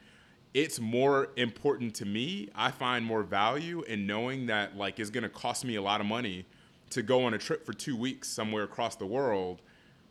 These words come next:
but I am willing to, as much fun as I have at brunch, I am willing to say, "I'm only gonna go to brunch once this month,"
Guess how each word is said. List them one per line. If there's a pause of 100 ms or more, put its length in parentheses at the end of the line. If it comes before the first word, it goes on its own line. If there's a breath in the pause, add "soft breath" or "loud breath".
(200)
but
I
am
willing
to,
as
much
fun
as
I
have
at
brunch,
I
am
willing
to
say,
"I'm
only
gonna
go
to
brunch
once
this
month,"